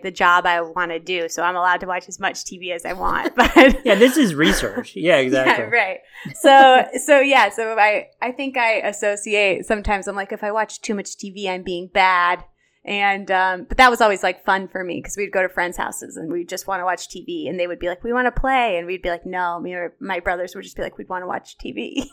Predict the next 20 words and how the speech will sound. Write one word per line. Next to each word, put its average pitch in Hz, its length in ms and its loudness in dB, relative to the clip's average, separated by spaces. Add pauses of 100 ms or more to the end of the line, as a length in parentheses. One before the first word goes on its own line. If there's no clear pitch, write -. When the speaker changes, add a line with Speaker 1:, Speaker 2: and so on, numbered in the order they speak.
(120)
Speaker 1:
<laughs> - 180 -2
Speaker 2:
Yeah. 254 260 0 (420)
Well, 220 100 0
yeah, 220 180 8
that, 170 220 2
that, 180 140 4
that 185 120 0
makes 175 220 0
it 160 160 -2
kind 143 220 4
of, 123 220 -2 (100)
"Oh, 185 160 8
I'm 151 120 4
not 175 140 2
supposed 151 320 0
to - 60 -18
be 135 100 -2
doing 131 300 0
this, 107 240 -8
so 113 460 -4